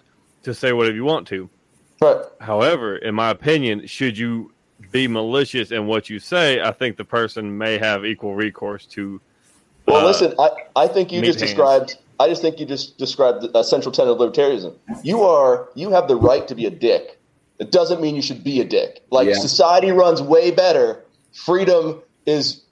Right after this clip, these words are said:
Speaker 2: is way <laughs> more available if people aren't dicks. It's when people start to become dicks that people think, "Oh, well, we need to put some guardrails around this." And then you start to take away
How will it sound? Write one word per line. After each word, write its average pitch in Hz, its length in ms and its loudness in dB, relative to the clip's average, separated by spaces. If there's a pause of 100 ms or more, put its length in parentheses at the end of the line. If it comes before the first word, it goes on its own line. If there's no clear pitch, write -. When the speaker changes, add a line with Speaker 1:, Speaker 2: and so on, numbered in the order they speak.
(320)
Speaker 2:
is 143 240 2
way 165 340 2
<laughs> - 20 -6
more 196 220 2
available 175 580 2
if 131 140 -8
people 151 400 -2
aren't 139 320 -2
dicks. - 420 -8 (240)
It's 127 120 -4
when 190 120 2
people 190 200 -2
start 180 220 2
to - 60 -8
become 147 420 0
dicks - 440 0 (320)
that 135 140 2
people 156 200 2
think, 143 300 2
"Oh, 156 200 4
well, 139 120 4
we 156 80 2
need 160 120 0
to 139 60 -8
put 143 180 0
some 117 120 -6
guardrails 123 460 2
around 95 260 -4
this." 87 160 -8
And 107 100 -4
then 127 120 2
you 135 60 -4
start 127 240 2
to - 40 -10
take 120 240 0
away 110 520 2